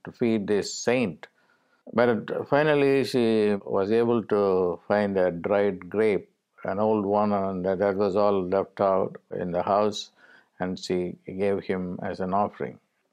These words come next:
Now, Shankara immediately knew that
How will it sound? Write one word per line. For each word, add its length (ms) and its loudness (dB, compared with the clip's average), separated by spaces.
Now, 300 4
Shankara 640 2
immediately 840 0
knew 480 -2
that 360 -2